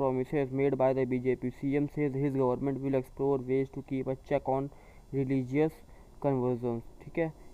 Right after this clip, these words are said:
इसके बारे में उन्होंने बात की। साथ ही साथ इसमें एटीन लाख प्लस, अ,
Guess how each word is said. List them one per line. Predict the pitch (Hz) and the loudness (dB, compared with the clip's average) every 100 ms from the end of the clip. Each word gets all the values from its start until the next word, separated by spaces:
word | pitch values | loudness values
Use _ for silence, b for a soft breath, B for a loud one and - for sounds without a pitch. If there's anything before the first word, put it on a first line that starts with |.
| - | -12
इसके | 131 151 | -4 0
बारे | 147 143 | 2 2
में | 147 | 2
उन्होंने | 151 147 | 0 2
बात | 139 135 - | 2 2 0
की। | 147 | -4
साथ | - 131 147 | 0 0 0
ही | |
साथ | 143 143 156 - B B B - | 0 0 0 -4 B B B -14
इसमें | 131 147 165 | -4 0 0
एटीन | - 147 147 151 143 | 0 -2 0 0 2
लाख | 143 - | 0 0
प्लस, | 143 147 - - - - | -2 -2 -8 -20 -20 -16
अ, | 147 117 113 | -6 -2 -2